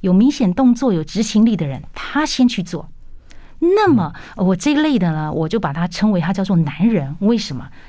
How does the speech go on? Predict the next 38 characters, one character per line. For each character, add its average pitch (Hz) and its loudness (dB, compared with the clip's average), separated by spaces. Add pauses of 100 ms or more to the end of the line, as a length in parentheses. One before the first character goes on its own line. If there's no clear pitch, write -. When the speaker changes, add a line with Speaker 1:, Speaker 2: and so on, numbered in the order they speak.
Speaker 1:
男 185 2
人 339 4
本 170 -4
身 180 -2
就 196 0
是 180 -4
要 175 -2
比 165 -8
较 175 -2
有 143 -4
这 190 -6
个 165 -2
执 165 -6
行 190 2
力、 214 2
要 208 0
有 - -6
动 196 4
作 190 2
力 190 0
的 170 -8
嘛， - -4
好 165 -4
不 170 2
好？ 151 2
Speaker 2:
嗯。 - -12 (200)
Speaker 1:
我 180 0
们 202 4
把 202 4
它 254 0
想 160 -4
在 202 0
远 175 4
古 220 0
时 - -8
代 160 -4
好 139 -8
了。 69 -14